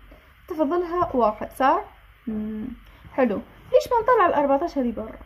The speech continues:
برا التكامل. صعب تخطر في الامتحان هي، لكن اللي لازم تمرنوا عليها عشان تخطر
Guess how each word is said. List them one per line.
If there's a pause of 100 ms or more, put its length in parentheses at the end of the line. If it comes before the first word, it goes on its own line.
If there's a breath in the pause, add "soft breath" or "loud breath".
(640)
برا
التكامل. (840)
صعب (100)
تخطر
في
الامتحان
هي،
لكن
اللي
لازم
تمرنوا
عليها
عشان
تخطر